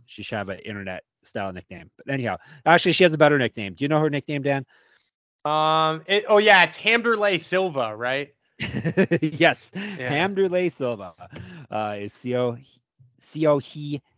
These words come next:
Speaker 1: Ham, and she's fighting for the, like I said, interim strawweight championship, five five-minute rounds. Tell you about Ham first. Hamderlei Silva is twenty-six and eight,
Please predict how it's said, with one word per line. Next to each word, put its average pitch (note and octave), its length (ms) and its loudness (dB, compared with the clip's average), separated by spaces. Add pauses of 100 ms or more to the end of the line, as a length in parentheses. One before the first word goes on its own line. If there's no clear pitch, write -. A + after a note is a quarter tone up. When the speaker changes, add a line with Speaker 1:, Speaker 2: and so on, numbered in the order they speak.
(100)
Speaker 1:
Ham, B2+ 400 -4
and A2 180 -8
she's A#2+ 220 -8
fighting A#2 540 -4
for A#2+ 240 -4
the, G#2+ 280 -6 (140)
like G2+ 240 -14
I G#2 40 -10
said, D#2+ 200 -18
interim G2 320 -10
strawweight F#2 280 -14
championship, F2+ 360 -18
five G#2+ 220 -8
five-minute G2 340 -12
rounds. F2 340 -14 (100)
Tell C3 120 -2
you B2+ 60 0
about A2+ 180 -4
Ham G#2+ 280 -6
first. G2+ 360 -6 (420)
Hamderlei F#3+ 600 4
Silva D3 400 4
is A#2+ 220 2
twenty-six F3 640 -6
and A#2+ 200 -10
eight, C#3+ 300 -6